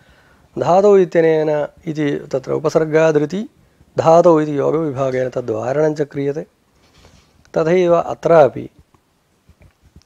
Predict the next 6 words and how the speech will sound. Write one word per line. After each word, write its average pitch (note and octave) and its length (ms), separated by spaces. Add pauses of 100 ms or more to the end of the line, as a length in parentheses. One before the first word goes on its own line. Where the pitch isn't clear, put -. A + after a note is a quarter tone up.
(200)
प्रकृतिभावः C3 580
प्राप्नोति, D3 640 (580)
तथैव F3+ 340
वारणं C#3+ 440
च B2 80
कार्यं, A2 320